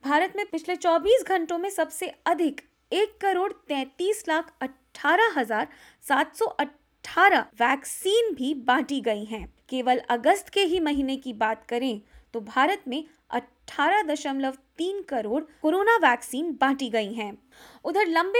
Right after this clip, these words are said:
अंतराल के बाद भारत में अब बच्चों की स्कूलों में वापसी शुरू हो गई है। दिल्ली, मध्य प्रदेश, उत्तर प्रदेश, तमिलनाडु, हरियाणा, राजस्थान, तेलंगाना, असम और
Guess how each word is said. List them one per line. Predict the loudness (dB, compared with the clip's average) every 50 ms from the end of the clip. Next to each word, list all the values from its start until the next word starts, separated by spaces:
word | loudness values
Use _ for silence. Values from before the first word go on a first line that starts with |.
| 4 2
अंतराल | 2 0 2 4 4 4 4 2
के | 0 -2
बाद | 2 2 4 4 2 0
भारत | 0 0 2 0 0 -2
में | -2 -4
अब | -4 -4 -4 -6 -6
बच्चों | -6 -6 -4 -4 -4 -4
की | -4 -4 -8 -8
स्कूलों | -8 -10 _ -8 -6 -6 -4 -2
में | -2 0
वापसी | 2 4 2 2 2 -2 -6 -8
शुरू | -8 -6 -6 -6 -6 -4
हो | -4 -4 -4
गई | -2 -4 -4 -4
है। | -4 -4 -6 -6 -10 _ _ _ _ _ _ _ _
दिल्ली, | -10 -8 -8 -6 -4 -2 -2 -2 -4 -8 _ _ -6
मध्य | -4 -2 0 0 -2
प्रदेश, | -2 -2 -4 -6 -4 -4 -4 -4 -4 -8 -12 _ _ _ _ _ _ _
उत्तर | -8 -4 -2 -2 -2 0
प्रदेश, | 0 -2 -4 -2 -4 -10 -12 -14 -16 -18 _ _ _ -4
तमिलनाडु, | -4 -4 -2 -4 -6 -6 -6 -6 -4 -4 -4 -6 -6 -8 _ _ _ _ -2
हरियाणा, | 0 2 2 2 2 0 0 -2 -4 -6 -8 -10 _ _ _ _ -4
राजस्थान, | 0 2 4 4 2 0 -4 -8 -8 -8 -6 -6 -6 -8 -12 _ _ _ _ -6
तेलंगाना, | -2 2 2 2 2 2 0 -2 -2 -2 -4 -6 -6 -8 _ _ _ _ _ -2
असम | -2 0 0 -2 -6 -8 -8 -8 _ -2
और | -2